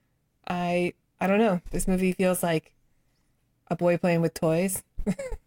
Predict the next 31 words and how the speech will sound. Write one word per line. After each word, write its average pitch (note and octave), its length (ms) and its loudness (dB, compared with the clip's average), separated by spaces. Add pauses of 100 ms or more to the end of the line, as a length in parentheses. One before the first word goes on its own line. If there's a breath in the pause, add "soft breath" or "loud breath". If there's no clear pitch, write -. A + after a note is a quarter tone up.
(120)
It G3 120 -2
doesn't F#3+ 300 0
really F#3 260 2 (580 soft breath)
feel G3 140 4
like F#3+ 160 2
a F#3+ 60 4
movie F3+ 280 2
to G3 160 -2
me. G3 240 2
Uh, D3+ 320 -2
I D#3 140 0
think F#3+ 240 -2
all E3+ 160 2
the E3+ 80 -2
kaiju E3 420 0
look - 200 -4
the F3+ 80 -4
same. F3 420 -2 (720)
I, E3 260 2
I E3+ 100 0
don't, F#3 320 0 (500)
I'm F#3 100 4
not G3 200 2
impressed F#3 560 0
with F#3 180 0 (100)
the, E3+ 460 0 (100)
the F3 160 0
same F3 300 0
shot E3+ 420 0
of D#3+ 220 -4
the E3 260 -2